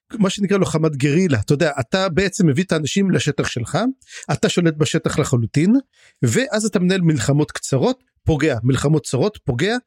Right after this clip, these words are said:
זה מאוד מאוד אפקטיבי מול צבא גדול. והם גם אין לך דרך כל כך אחרת, כי head on אין לך סיכוי לנצח, זאת הדרך היחידה, ובעצם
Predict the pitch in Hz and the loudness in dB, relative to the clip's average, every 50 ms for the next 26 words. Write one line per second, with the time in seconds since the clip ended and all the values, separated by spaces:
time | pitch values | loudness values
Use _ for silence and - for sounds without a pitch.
0 | _ _ _ _ _ - 131 104 107 143 151 143 143 180 226 170 165 175 147 127 | _ _ _ _ _ -2 -2 0 2 0 2 2 2 2 2 2 2 2 2 0
1 | 151 208 - 170 165 151 139 - 135 - - 202 208 214 196 151 147 151 135 - | -2 0 0 -2 -2 -2 -4 -8 -10 -4 -2 -2 0 2 2 2 0 0 0 -4
2 | 147 117 120 120 117 120 110 110 101 95 104 - _ _ _ _ _ _ _ _ | -2 0 0 0 0 0 0 0 -2 -2 -6 -12 _ _ _ _ _ _ _ _
3 | _ _ 127 117 107 104 104 120 139 139 135 139 139 135 135 135 151 185 - _ | _ _ -2 0 0 0 0 2 2 2 4 4 4 4 4 2 0 -2 -4 _
4 | _ _ _ _ _ _ _ - 139 127 123 135 135 - 185 160 165 - 151 147 | _ _ _ _ _ _ _ 0 0 2 2 2 0 2 0 0 0 0 0 -2
5 | 165 160 - - 185 151 139 - - 160 151 - - - - 151 135 131 - - | -2 -4 -2 -4 -4 -4 -4 -4 -2 -4 -4 -4 -8 -4 0 0 0 0 0 -6
6 | _ _ _ _ - 170 185 131 - 220 185 185 190 196 190 196 - - 175 165 | _ _ _ _ 0 0 2 2 0 0 2 2 2 2 2 0 -2 0 0 0
7 | 175 - - 147 - - - - 131 123 135 - - 120 117 113 113 - - 196 | 0 0 0 -2 -2 -4 -2 0 2 2 2 2 2 0 2 2 0 0 -2 -4
8 | 196 - 147 143 135 - 131 120 147 - - 127 127 - 131 135 202 226 233 - | -4 -2 -2 -4 -2 -2 -2 -2 -2 -2 0 -2 -2 -2 -2 0 0 -2 -2 -6
9 | _ _ _ _ _ _ _ 120 104 165 240 214 208 220 220 - - 240 220 | _ _ _ _ _ _ _ -2 0 0 2 2 0 -2 0 0 -2 -2 -2